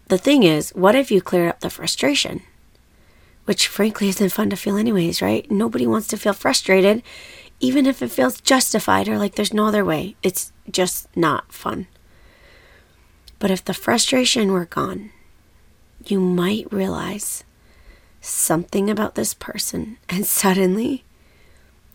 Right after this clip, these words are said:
you don't need the boundary, and you can e-, have an even better relationship with them than before. So sometimes boundaries cut off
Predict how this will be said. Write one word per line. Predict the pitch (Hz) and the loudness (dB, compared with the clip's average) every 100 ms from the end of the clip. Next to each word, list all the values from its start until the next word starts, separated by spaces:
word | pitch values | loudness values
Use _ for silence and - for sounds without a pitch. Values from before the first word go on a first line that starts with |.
| _ 214 | _ 4
you | 220 | 6
don't | 247 | 8
need | 254 254 | 8 8
the | |
boundary, | 214 226 269 185 175 185 | 8 8 6 2 -2 -4
and | - 208 | 2 4
you | 220 | 4
can | 208 202 185 - | 4 2 2 0
e-, | 190 190 | -2 -2
have | 196 202 196 | -2 -2 -2
an | 170 - | -4 -4
even | 180 175 190 185 185 - - | -2 0 0 -4 -8 -16 -4
better | 180 165 196 - - | -2 -2 -6 -10 -8
relationship | 202 175 180 180 - - | -6 -6 -6 -4 -4 -4
with | 175 | -6
them | 185 - | -4 -4
than | 151 175 | -2 -4
before. | 175 - - - - - - - - - - - _ _ - _ _ | -6 -8 -12 -12 -18 -20 -20 -20 -20 -20 -20 -20 _ _ -20 _ _
So | - 208 | -4 -2
sometimes | - 240 311 285 226 | 0 2 2 2 4
boundaries | 180 175 175 180 | 4 6 4 0
cut | - 175 | -2 0
off | 160 156 | 2 0